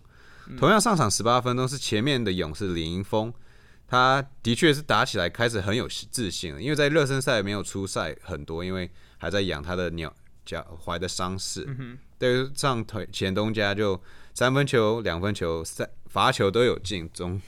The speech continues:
Speaker 2: 得分十一分，可能不是很超高的数字，但是算是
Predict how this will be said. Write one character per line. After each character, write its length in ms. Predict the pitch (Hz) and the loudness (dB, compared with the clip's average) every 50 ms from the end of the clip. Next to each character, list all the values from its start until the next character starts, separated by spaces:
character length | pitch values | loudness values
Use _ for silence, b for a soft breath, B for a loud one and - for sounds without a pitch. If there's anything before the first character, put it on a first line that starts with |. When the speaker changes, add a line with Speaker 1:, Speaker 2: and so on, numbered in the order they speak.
| - - | -4 0
Speaker 2:
得 180 | - 110 104 104 | 4 4 4 6
分 160 | 117 131 131 | 4 4 2
十 240 | 120 - - 90 95 | 2 2 2 2 2
一 100 | 104 107 | 2 4
分， 220 | - 107 101 107 - - - | 4 2 2 2 0 -4 0
可 100 | - 143 | 4 4
能 100 | 190 196 | 6 6
不 100 | 208 214 | 4 4
是 120 | 226 262 | 4 4
很 180 | 190 147 110 95 - - - - - - | 4 4 2 0 -4 -8 -16 -16 -12 -2
超 220 | - 151 160 160 | 2 4 4 4
高 260 | - - 143 160 170 | 4 2 2 2 4
的 80 | 131 107 | 2 0
数 200 | - 131 117 98 | -2 -4 -4 -4
字， 120 | 90 90 | -4 -2
但 160 | 85 104 113 | 0 0 0
是 160 | 117 123 110 b b b b b b b b b b b - | 0 -2 -4 b b b b b b b b b b b -6
算 200 | - - 180 160 | 2 4 4 6
是 320 | 139 147 156 143 139 120 | 6 4 4 2 2 0